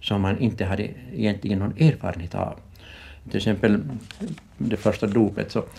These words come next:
var det ungefär så att jag måste fråga råd att, att hur ska det gå till? <laughs> Och, eh, sedan, eh, allting egentligen, vara ordförande i kyrkofullmäktige och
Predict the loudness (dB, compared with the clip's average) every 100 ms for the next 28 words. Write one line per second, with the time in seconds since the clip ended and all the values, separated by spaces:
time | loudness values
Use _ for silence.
0 | -20 -6 2 2 4 0 0 0 2 0
1 | 0 -6 -20 -20 -14 -8 0 2 2 2
2 | -4 -8 -10 -2 0 2 4 4 2 -4
3 | -12 -16 -20 -20 -20 -10 -6 -4 2 4
4 | 6 6 8 8 6 2 0 0 -4 -4
5 | -10 -12 -10 -10 -10 -8 4 4 4 4
6 | 4 4 -2 -2 0 0 -2 -2 4 6
7 | 8 4 0 -14 -18 -20 -20 -18 -6 -4
8 | -4 -8 -12 -16 -20 -16 -12 2 2 6
9 | 4 6 2 -4 -6 -6 -6 -8 -8 -6
10 | -2 -2 -2 2 4 4 0 -16 -18 -6
11 | -4 -2 2 2 2 -4 -4 -6 -6 -6
12 | -4 -4 -6 -8 -6 -6 -4 -8